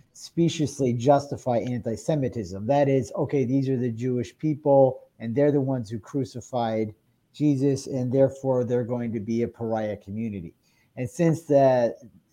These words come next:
historically, that text, which is then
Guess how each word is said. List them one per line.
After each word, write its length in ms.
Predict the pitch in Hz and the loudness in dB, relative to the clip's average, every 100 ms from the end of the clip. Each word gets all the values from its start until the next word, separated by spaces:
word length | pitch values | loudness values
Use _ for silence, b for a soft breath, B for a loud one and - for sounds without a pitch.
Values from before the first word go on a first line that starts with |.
| - | -10
historically, 680 | 131 - 220 185 143 139 | -6 8 10 10 8 2
that 340 | 120 143 143 - | 4 4 2 0
text, 420 | 160 139 127 - | 0 0 0 -6
which 220 | 127 - | -12 -10
is 140 | 120 113 | -12 -4
then 360 | 131 127 117 | -4 -4 -8